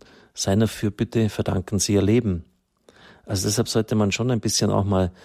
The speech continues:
wenn man sich immer so auf die Bibel beruft, von protestantischer Seite überlegen, ob das denn ganz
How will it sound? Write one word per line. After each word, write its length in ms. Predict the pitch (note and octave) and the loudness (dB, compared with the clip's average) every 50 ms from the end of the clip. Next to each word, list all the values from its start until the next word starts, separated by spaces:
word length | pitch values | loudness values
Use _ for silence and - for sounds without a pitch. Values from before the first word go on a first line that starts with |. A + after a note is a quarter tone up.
| - - - | -20 -12 -4
wenn 100 | - G#2 | -2 0
man 120 | G2 G2 | 0 2
sich 120 | - - G2 | 2 2 2
immer 160 | G2+ G#2+ G#2+ | 2 2 2
so 140 | G2 - G#2 | 2 0 -2
auf 100 | F2+ - | -2 -4
die 120 | - G#2 | -6 -6
Bibel 460 | - - G#2+ A2+ G#2+ A#2 A2 G2 F2+ - - - - - _ - | -4 -2 -2 -2 0 2 2 2 0 -2 -8 -20 -20 -20 _ -4
beruft, 580 | - G2 F#2 G#2+ A#2+ C3 B2 - - - - - _ _ _ _ - - - _ _ _ - - | -2 0 2 2 2 0 0 -4 -10 -16 -18 -20 _ _ _ _ -20 -20 -20 _ _ _ -20 -12
von 180 | A2 - F#2+ | -6 -4 -4
protestantischer 720 | F2 - F#2+ F2 G#2+ F#2+ - G#2 G2+ A2 A2 A#2+ G#2 G#2 G2+ | -2 -2 -2 -2 -2 -2 0 0 0 0 0 0 0 0 0
Seite 580 | - - G#2 F#2+ G2+ F#2+ - - G#2 G2 F2 - _ - - _ _ _ | 2 2 2 2 2 0 0 0 0 0 -2 -4 _ -20 -20 _ _ _
überlegen, 580 | - G2 G#2 F#2+ F#2 F#2 G2+ A2+ A2+ B2 A2+ A2+ | -6 -2 0 0 2 2 2 2 2 2 0 0
ob 200 | - G#2+ - - | -2 -4 -4 -2
das 160 | G#2 F#2 - | -2 -4 -2
denn 160 | - G2+ F2+ | -2 -4 -2
ganz 440 | E2+ G#2 F#2+ A#2 C3+ - - - - | 0 0 0 2 2 2 0 0 -2